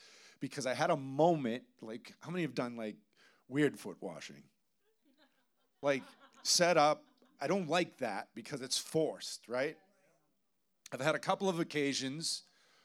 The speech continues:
where God's done powerful things with some, some significant people in my life that I call my,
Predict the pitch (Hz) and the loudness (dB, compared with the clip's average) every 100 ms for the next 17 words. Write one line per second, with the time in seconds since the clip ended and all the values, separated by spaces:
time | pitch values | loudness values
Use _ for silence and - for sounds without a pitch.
0 | _ - 139 135 160 - 147 135 - - | _ -2 -2 4 2 4 0 -2 -8 0
1 | 175 175 165 160 - 147 117 107 117 - | 4 4 2 -2 0 -2 -4 -8 -10 -12
2 | - - _ _ _ _ _ - _ - | -20 -20 _ _ _ _ _ -20 _ -12
3 | 165 - _ 165 - 165 143 139 - - | -12 -12 _ -4 0 0 0 0 2 2
4 | - - - 151 143 - 151 147 170 180 | 2 0 0 0 0 0 0 2 2 4
5 | 185 180 - 185 180 165 151 139 147 151 | 0 0 0 0 4 4 6 6 8 6
6 | - 135 127 123 - 156 156 131 | 4 0 2 -2 0 2 4 2